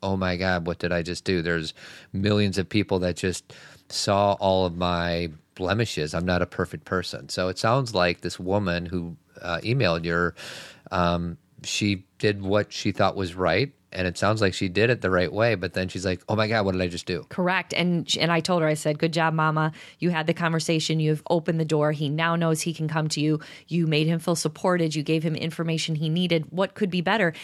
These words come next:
Speaker 2: And not only that, but we know research-wise that the more information kids, teens, adults have about sex,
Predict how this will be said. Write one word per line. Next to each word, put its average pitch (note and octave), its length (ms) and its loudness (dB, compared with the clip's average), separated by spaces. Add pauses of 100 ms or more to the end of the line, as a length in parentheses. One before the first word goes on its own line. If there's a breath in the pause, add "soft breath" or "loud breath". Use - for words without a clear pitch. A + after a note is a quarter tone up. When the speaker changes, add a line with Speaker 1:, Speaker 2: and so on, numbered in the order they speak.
(180 loud breath)
Speaker 2:
And G3+ 160 2
not C4 220 2
only C#4 200 2
that, C4 260 0
but G#3+ 80 0
we A3+ 200 -2
know A#3 220 2
research-wise F#3 800 0
that E3+ 120 0
the F3 80 0
more A3+ 420 2
information F#3+ 920 0 (500 loud breath)
kids, F#3 460 0
teens, F3+ 640 2 (360 loud breath)
adults F3+ 400 2
have F#3 400 2
about F3 260 2
sex, - 420 -2